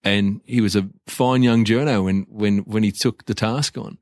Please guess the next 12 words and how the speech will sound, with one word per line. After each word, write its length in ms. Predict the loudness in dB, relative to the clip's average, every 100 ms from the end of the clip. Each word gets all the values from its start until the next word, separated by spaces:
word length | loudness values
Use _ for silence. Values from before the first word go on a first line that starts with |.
| _ -20 -20 -6
And 80 | -4
that's 160 | -2
why 120 | 0
I 20 | 0
say, 360 | 2 0 0
be 300 | -2 0 4
enthusiastic. 1040 | 4 4 2 2 2 0 -2 -4 -4 -8 -20 -20 -20 -4
I 60 | 0
remember 600 | 2 2 2 0 0 -8 _ _ _ _ _ -20 -20 _ -2
Georgie 420 | 2 2 2 0
Gardner 540 | 0 0 0 0 -4 -10 _ _
being 400 | 0 2 4 2